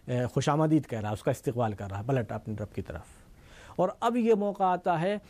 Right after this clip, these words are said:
کہ راضیتم مرضیہ، کہ تو اس سے راضی ہو گیا اور وہ تجھ سے راضی ہو گیا۔ رضایت اور راضی ہونا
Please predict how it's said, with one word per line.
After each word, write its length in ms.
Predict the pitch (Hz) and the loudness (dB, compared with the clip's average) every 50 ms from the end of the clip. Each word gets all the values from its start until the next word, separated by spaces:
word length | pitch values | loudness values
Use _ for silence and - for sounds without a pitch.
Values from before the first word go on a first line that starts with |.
| - - - | -20 -20 -6
کہ 80 | - 165 | -2 -2
راضیتم 840 | 143 117 120 139 156 170 180 180 165 151 147 143 139 139 - 156 160 | 0 2 2 2 4 4 4 2 2 2 2 2 0 0 -2 -2 0
مرضیہ، 880 | 160 139 123 120 110 104 101 95 113 113 110 110 117 110 98 95 - - - - - - - - | 0 0 0 0 -2 -2 -2 0 0 0 2 2 0 0 -2 -4 -8 -12 -16 -20 -20 -20 -20 -4
کہ 100 | - 151 139 - - | -2 -2 -2 0 2
تو 200 | 190 185 160 151 | 4 4 4 2
اس 80 | 135 | 0
سے 200 | - - 190 196 | 0 2 2 4
راضی 340 | 175 170 170 180 190 208 208 | 4 6 4 4 2 2 0
ہو 200 | 190 180 196 185 | 2 2 2 2
گیا 280 | 190 190 196 202 208 190 - - - - | 2 0 0 0 -2 -4 -8 -14 -12 -4
اور 140 | - 151 147 | 0 0 2
وہ 180 | 135 143 170 | 2 2 2
تجھ 200 | 175 170 151 131 | 2 2 0 -2
سے 180 | - - 151 135 | 0 0 0 0
راضی 280 | 127 107 110 107 104 104 | 0 0 -2 -2 -2 -4
ہو 140 | 98 95 | -4 -4
گیا۔ 140 | 95 95 90 87 - - - - - | -4 -6 -6 -8 -12 -16 -12 -6 -2
رضایت 540 | 120 127 120 135 131 143 165 185 185 - - | 0 2 2 4 4 4 4 2 2 -2 -4
اور 120 | - 147 131 | -4 -2 0
راضی 280 | 123 131 135 139 160 | 2 2 2 2 2
ہونا 340 | 165 139 135 139 151 175 202 | 2 2 2 2 0 -2 -4